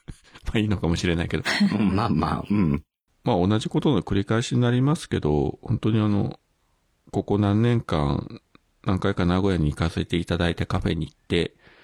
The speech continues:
Speaker 1: まあ、綾候補、徳間さん、まあ他の人たち、いろんな人にも会えたし、やっぱ本当にそれは、あの二人があのお店っていうのをずっ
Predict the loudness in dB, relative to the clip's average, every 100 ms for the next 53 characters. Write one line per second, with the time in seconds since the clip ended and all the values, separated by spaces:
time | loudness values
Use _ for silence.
0 | -20 _ _ _ -2 0 2 0 0 -2
1 | -4 -4 -2 -2 -4 -6 -4 -4 -2 0
2 | 0 -2 -4 -2 -4 -8 -18 _ -2 -2
3 | 0 0 0 -2 -2 -2 -4 -4 -2 0
4 | 0 0 0 0 0 2 0 0 2 0
5 | -2 -4 -4 -2 0 2 -2 _ _ _
6 | _ _ -4 -2 0 2 0 0 2 2
7 | 4 2 -2 -8 -2 2 2 2 2 2
8 | 2 2 2 2 2 2 -2 0 0 0
9 | 0 -2